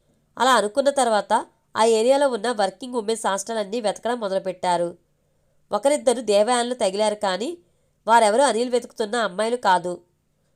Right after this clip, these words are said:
నాలుగు రోజుల్లో ఆ రూటు మూసుకుపోయింది. ఇక ఇంటింటి సర్వే మొదలుపెట్టారు. ప్రతి ఇంటికి వెళ్ళి ఆ ఇంట్లో దేవయాని అనే పేరు గల అమ్మాయి ఎవరైనా ఉన్నారా అని అడగడం మొదలెట్టారు. కొంతమంది అవునో కాదో వెంటనే చెప్పేవారు.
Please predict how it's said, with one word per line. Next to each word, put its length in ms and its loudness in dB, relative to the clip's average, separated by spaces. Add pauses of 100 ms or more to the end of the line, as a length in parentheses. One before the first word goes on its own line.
(120)
నాలుగు 260 2
రోజుల్లో 380 0
ఆ 60 4
రూటు 240 -4
మూసుకుపోయింది. 840 -8 (520)
ఇక 140 -6
ఇంటింటి 460 -2
సర్వే 300 0
మొదలుపెట్టారు. 800 -4 (480)
ప్రతి 240 -4
ఇంటికి 320 -6
వెళ్ళి 260 -2
ఆ 100 0
ఇంట్లో 320 -4
దేవయాని 520 0
అనే 160 -4
పేరు 260 -4
గల 160 -2
అమ్మాయి 340 -2
ఎవరైనా 380 -4
ఉన్నారా 380 -4
అని 240 -4 (420)
అడగడం 360 2
మొదలెట్టారు. 640 -2 (500)
కొంతమంది 460 -2
అవునో 340 2
కాదో 340 0
వెంటనే 500 -4
చెప్పేవారు. 600 -2